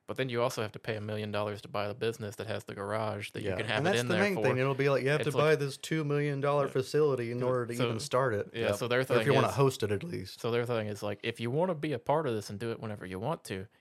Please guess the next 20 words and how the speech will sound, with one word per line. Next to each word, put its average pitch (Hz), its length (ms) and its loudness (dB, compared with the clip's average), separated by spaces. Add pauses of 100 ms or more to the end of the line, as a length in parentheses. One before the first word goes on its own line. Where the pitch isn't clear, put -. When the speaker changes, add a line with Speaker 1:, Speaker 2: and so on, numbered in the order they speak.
(140)
Speaker 1:
you 170 80 -4
have 127 220 -2
to - 80 -12
spend 196 360 -6
twenty 110 280 -6
million 110 320 -6
dollars 107 460 -4
to 104 100 -6
hit, 113 240 -6
get 120 160 -2
everything 107 440 -4
needed 135 300 -4
to - 60 -6
do 165 240 -2
it. - 120 -10 (120)
Speaker 2:
Mm-hmm. 101 280 -12 (280)
Speaker 1:
So, 98 720 0 (960)
you 110 140 -6
want 101 120 -2
a, 101 60 -8